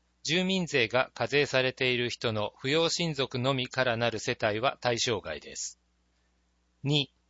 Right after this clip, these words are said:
家計急変世帯。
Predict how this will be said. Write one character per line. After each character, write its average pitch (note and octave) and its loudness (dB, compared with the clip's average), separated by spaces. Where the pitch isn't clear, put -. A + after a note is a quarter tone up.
家 C#3 2
計 E3+ 0
急 E3+ -2
変 D#3 2
世 C3 -4
帯。 - -14